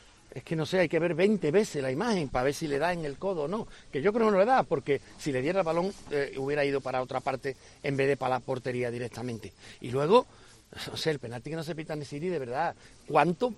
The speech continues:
segundo tiene que estar un defensa agarrando al delantero para que no pueda rematar?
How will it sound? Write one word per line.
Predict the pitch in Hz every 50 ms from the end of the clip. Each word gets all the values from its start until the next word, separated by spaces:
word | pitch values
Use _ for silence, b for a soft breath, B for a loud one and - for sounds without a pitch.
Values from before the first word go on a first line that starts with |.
| - - -
segundo | - - 196 165 143 165 196 220 214 175 170 -
tiene | - 160 165 175 180 -
que | - 147
estar | - - 170 165 156 - b b b b b -
un | - 180 180 180 180 175 170
defensa | 147 165 147 - - 180 180 175 - - 165 147
agarrando | 143 143 135 131 131 151 175 185 180 160 156 147 b b b b b
al | - 156 156 143
delantero | 151 156 147 131 131 123 170 175 170 156
para | - 147 147
que | 120 147
no | 147 165 156
pueda | 151 160 165 165 147
rematar? | 143 151 147 135 131 - - 240 285